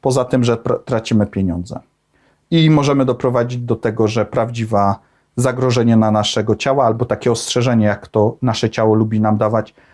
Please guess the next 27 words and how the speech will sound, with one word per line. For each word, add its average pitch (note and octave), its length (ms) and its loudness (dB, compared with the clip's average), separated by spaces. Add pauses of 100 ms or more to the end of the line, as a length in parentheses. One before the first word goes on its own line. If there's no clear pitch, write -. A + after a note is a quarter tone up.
(160)
zostanie C#3 440 0
po A#2+ 120 -2
prostu A2 600 0 (1200)
pominięte. A2 580 0 (380)
Ale B2+ 180 0
się - 160 -2
przedłuża, C#3 560 0 (120)
już A#2+ 140 2
jest - 360 -4 (360)
ponad A#2+ 300 0
dziesięć A2+ 400 0
minut, A#2 300 2
więc A2 220 0
nie A2 100 2
przedłużajmy. G#2+ 560 -2 (300)
Chcecie F#3 320 -2
więcej E3 280 0
filmików D3+ 460 -2
tego C#3+ 220 0
typu D3 320 -2
albo A2 220 2
chcecie B2 400 0
jeszcze C#3 380 0
jakiś C3 280 0
materiał A#2+ 480 2
o - 40 0
homeopatii? A#2+ 800 0